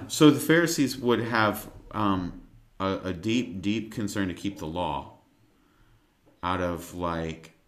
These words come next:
a sense of culture, tradition, morality.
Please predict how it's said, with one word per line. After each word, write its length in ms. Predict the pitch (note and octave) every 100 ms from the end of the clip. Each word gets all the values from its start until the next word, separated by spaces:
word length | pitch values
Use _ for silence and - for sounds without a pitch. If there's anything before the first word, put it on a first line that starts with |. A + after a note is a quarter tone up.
| _ _ -
a 40 |
sense 440 | F#2 - F#2 F2 - -
of 560 | E2+ D#2+ D#2 D2+ - -
culture, 420 | - G#2 F#2+ G#2 F2+
tradition, 880 | - E2 D#2+ F2 - E2+ F2 E2 D#2+
morality. 840 | C#2+ D2 D#2+ E2+ E2+ E2 E2